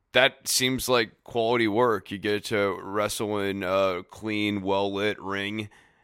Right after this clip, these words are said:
and, you know, you get to work the W W E style, which is not nearly as physically demanding as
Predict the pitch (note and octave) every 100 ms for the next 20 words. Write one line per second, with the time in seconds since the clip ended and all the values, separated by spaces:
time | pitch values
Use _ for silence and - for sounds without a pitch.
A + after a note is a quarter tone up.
0 | _ - G2+ G2 G2 F#2 F#2+ - - -
1 | _ - A2 G2 G#2+ - A#2+ A#2 C#3 D3+
2 | C3 C3+ - B2 A#2+ A2+ A#2+ A#2 G#2+ G#2+
3 | A2 G#2+ - G2+ G2 A2 G#2+ G#2+ G#2 F#2
4 | G2 F#2+ F#2+ F#2+ G2 G#2+ G2+ G2+ - F#2+
5 | G#2 A2 F#2 F#2+ F2 F#2 F2+ F2 F2 -
6 | F#2 F2 E2+ F2